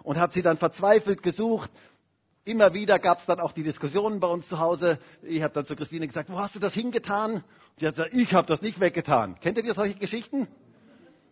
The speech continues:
Und schlussendlich hab ich's dann dort gefunden, wo ich's hingetan hatte, wo ich nur nicht mehr wusste, dass ich's dort hingetan hab.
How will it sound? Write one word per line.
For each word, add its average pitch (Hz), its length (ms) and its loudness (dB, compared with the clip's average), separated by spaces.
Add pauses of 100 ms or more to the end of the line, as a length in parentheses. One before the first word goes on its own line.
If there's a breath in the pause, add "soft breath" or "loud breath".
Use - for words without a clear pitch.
(680)
Und 147 120 -4
schlussendlich 190 440 2
hab 175 100 4
ich's 165 100 -6
dann 165 160 2
dort 175 220 -4
gefunden, 160 320 -8
wo 156 80 -6
ich's 190 180 -6
hingetan 135 520 0
hatte, 135 240 -4
wo 151 60 0
ich 147 100 -4
nur 156 80 0
nicht 156 180 -4
mehr 147 140 0
wusste, 208 240 2
dass 151 160 4
ich's 147 100 -4
dort 139 140 2
hingetan 143 480 0
hab. 165 200 2